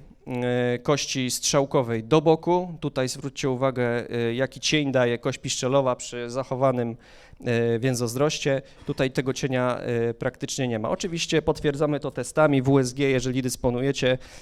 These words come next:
Bardzo dobrze, e, jest widoczny, e, niestabilność, e, i uszkodzenie tego więzowzrostu. I tutaj taka truskawka na torcie, jakby to powiedział Tomasz Hajto. Nie, z, z, z dużym nieszczęściem dla tego pacjenta.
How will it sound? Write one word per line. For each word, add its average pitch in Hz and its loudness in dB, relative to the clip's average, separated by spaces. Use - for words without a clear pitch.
Bardzo 127 2
dobrze, 123 2
e, 113 0
jest 117 2
widoczny, 113 -4
e, 113 -6
niestabilność, 117 -4
e, 117 -6
i 127 -2
uszkodzenie 120 -2
tego 117 -6
więzowzrostu. 107 -8
I 160 -4
tutaj 170 2
taka 131 0
truskawka 151 2
na 123 2
torcie, 160 8
jakby 147 2
to 147 4
powiedział 135 6
Tomasz 139 -2
Hajto. 131 2
Nie, 151 2
z, 160 4
z, 156 2
z 143 -4
dużym 165 2
nieszczęściem 156 4
dla 143 6
tego 143 0
pacjenta. 147 0